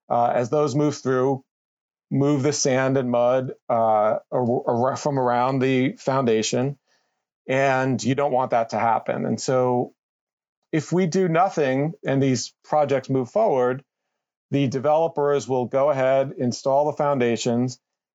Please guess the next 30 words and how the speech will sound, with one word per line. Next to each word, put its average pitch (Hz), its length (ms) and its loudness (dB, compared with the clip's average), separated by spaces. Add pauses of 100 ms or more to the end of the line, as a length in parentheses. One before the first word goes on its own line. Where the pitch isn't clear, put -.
(140)
install 147 720 0
scour 156 540 0
protection, 127 800 -2
which - 440 -4 (240)
can 127 380 2 (160)
be 143 140 0
a 135 60 0
variety 131 440 0
of 127 120 -2
things, 135 360 0
piles 127 440 0
of 107 140 -4
rocks 123 560 -2 (320)
and 131 100 0
other 131 200 2
material 127 800 0
to 135 120 -2
prevent 123 400 -2
that 123 180 2
sand 127 380 -2
from 117 160 0
moving 120 360 0
from 120 180 -2
the 113 80 0
currents 120 500 -2
and 107 220 0
waves 117 340 0
and 104 120 -2
storms. 139 560 -2 (580)
Um, 135 480 0